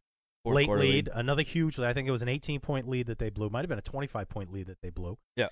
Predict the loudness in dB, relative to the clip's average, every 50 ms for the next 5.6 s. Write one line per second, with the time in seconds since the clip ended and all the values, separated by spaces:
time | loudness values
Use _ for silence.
0 | -4 -14 -18 -10 -10 -8 -4 0 0 4 6 6 6 8 8 8 8 6 4 2
1 | 2 0 0 -2 -4 -4 -2 -2 0 0 2 0 -2 -4 -4 -2 0 2 2 2
2 | 0 -2 -4 -4 -2 -2 -2 -4 -2 0 2 2 2 2 0 -2 -6 -10 -16 _
3 | _ _ _ _ _ _ 2 2 4 4 2 2 2 2 2 2 2 0 -2 -2
4 | -2 0 -2 -2 -2 -4 -6 -6 -6 -8 -10 -12 -8 -2 0 0 2 4 4 4
5 | 4 4 0 -4 0 0 2 2 2 0 0